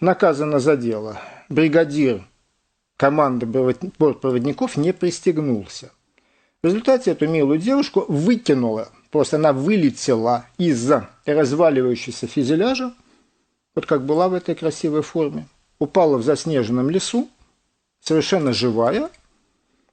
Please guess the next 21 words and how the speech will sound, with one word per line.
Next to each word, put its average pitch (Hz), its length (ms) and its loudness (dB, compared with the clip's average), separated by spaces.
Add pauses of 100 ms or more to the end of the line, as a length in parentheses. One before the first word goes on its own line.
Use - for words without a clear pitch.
(200)
своими 165 520 2
ногами 135 500 2
вышла 127 420 -2
на, 127 340 0
ну, 240 220 -2
в, - 80 -14
конечно, 143 380 -4
состоянии 127 420 -2
стресса 117 440 -4
психологического, 220 640 -4
вышла 135 240 -2
на 139 120 -4
дорогу, 180 600 0
ехали 131 420 0
мимо 131 260 -2
люди, 165 220 0
смотрят, 131 420 -6
девушка 127 400 -4
в 117 80 -2
лесу 117 320 -4
стоит, 120 420 -4